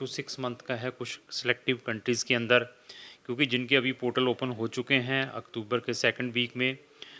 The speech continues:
अक्टूबर के थर्ड में, अक्टूबर के, अ,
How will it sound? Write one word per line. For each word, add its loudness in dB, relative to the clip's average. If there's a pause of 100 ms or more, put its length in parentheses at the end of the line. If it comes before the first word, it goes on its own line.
(180)
अक्टूबर -4
के -2
थर्ड 0
में, -2
अक्टूबर -4
के, 0
अ, -8